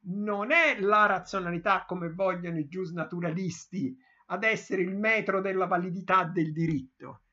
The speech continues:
ma casomai è il nostro diritto che si è stratificato e ha dimostrato la sua capacità di risolvere i problemi nel corso dei secoli,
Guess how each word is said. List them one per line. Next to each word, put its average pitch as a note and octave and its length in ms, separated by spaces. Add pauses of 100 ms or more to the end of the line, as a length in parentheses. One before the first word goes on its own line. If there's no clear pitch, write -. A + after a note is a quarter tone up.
(420)
ma F3+ 240
casomai G#3+ 840
è B3 180
il E3+ 260
nostro A#3 640
diritto G#3 640
che E3+ 160
si G#3 180
è A#3 100
stratificato G#3 1000
e E3 80
ha D#3+ 80
dimostrato G3 760
la F3 140
sua G#3+ 200
capacità G3 680
di E3+ 240
risolvere F3+ 640
i F3+ 60
problemi F#3 680
nel E3+ 220
corso G3 480
dei B3+ 160
secoli, C#3+ 640